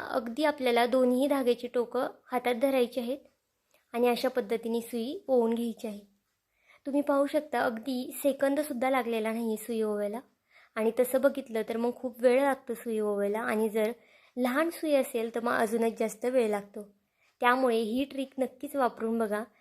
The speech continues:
आणि हे असं तुम्ही करून ठेवलं की तुम्हाला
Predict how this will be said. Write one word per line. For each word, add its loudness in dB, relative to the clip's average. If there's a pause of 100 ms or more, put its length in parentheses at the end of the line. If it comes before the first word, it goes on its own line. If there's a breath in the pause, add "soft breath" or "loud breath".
(180 soft breath)
आणि 2
हे 4
असं 0
तुम्ही 2
करून 4
ठेवलं -2
की -10
तुम्हाला -2